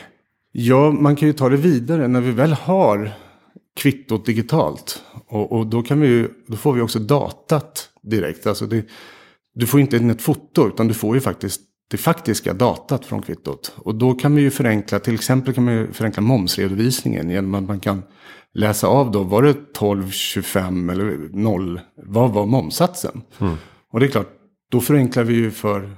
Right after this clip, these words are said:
Speaker 1: finansavdelningen. Där kan det ju vara väldigt stora tidsbesparingar. Jag vet också att det är väldigt många företag som vill veta vad man faktiskt spenderar sina pengar på. Så man kan ju också bygga rapporter kring det här och få ut väldigt mycket mer data på ett enklare sätt.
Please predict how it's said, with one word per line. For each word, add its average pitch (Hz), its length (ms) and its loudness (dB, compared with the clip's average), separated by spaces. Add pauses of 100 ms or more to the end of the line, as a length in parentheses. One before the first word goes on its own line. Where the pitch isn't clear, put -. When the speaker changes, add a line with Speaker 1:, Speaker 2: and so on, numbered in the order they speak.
Speaker 1:
finansavdelningen. 117 840 -2 (560)
Där 123 180 0
kan 139 120 0
det 131 60 4
ju 123 120 4
vara 104 300 -2 (280)
väldigt 110 280 -2
stora 101 300 -4
tidsbesparingar. - 840 -10 (720)
Jag 120 80 -4
vet 123 160 2
också 135 240 2
att - 80 0
det 127 80 2
är 123 40 4
väldigt 117 260 0
många 117 200 0
företag 104 500 -2
som 104 180 -6
vill 101 300 -6 (340)
veta 107 340 -2
vad 123 260 2
man 123 140 4
faktiskt 117 280 -2
spenderar 143 420 2
sina 139 240 2
pengar 98 260 -4
på. - 240 -12
Så - 140 -10
man 101 100 -6
kan 107 100 -8
ju 107 60 -2
också 110 220 -6
bygga 113 320 0
rapporter 123 440 0
kring 143 260 0
det 131 60 0
här 98 160 -4
och 98 120 -10
få 110 300 0
ut - 580 0 (220)
väldigt 110 420 0
mycket 113 220 -4
mer 98 380 -6
data 117 560 -2
på - 200 -14
ett 98 120 -4
enklare 101 360 -2
sätt. - 380 -4